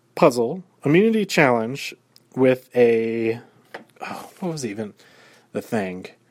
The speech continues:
There's monkey bars. There were big pieces of, uh, barrel they had to load up onto a sled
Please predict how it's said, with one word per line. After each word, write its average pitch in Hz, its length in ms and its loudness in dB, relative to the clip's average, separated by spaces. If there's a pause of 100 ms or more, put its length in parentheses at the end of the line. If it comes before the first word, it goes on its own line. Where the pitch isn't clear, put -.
(420)
There's 131 240 4
monkey 196 280 2
bars. 170 680 4 (200)
There 131 200 4
were 123 480 2 (100)
big 151 500 4
pieces 156 640 0
of, 110 640 0
uh, 104 320 0
barrel 143 560 2 (240)
they 120 100 -2
had 117 100 4
to 120 60 -6
load 127 240 4
up 123 140 2
onto 117 260 -6
a 110 80 -2
sled 180 720 0